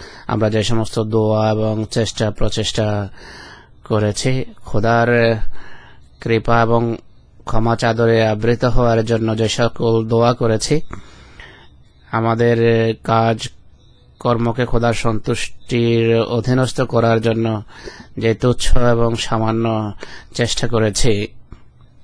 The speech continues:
আর সৌভাগ্যবান তারা যারা সত্যিকার অর্থে চেষ্টা করেছে, কেননা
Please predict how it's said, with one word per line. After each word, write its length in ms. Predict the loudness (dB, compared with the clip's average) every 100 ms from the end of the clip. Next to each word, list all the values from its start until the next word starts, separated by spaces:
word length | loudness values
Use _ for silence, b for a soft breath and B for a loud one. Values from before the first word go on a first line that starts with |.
| -20 -20 _ -20 -20 _ _ -20 -20 -20 -20 B B B B -20 -20 -20 -20 -20 -20 b b b
আর 220 | -4 -2
সৌভাগ্যবান 680 | 4 6 6 4 2 2 2 2 0 0 -2 -4 -4
তারা 280 | -2 0 0
যারা 460 | 0 2 2 0
সত্যিকার 480 | 0 0 0 -2 0
অর্থে 200 | 0 -2
চেষ্টা 300 | -2 0 0
করেছে, 420 | 0 0 4 4 4 -8 B B B B B -6
কেননা 580 | -2 0 0 0 0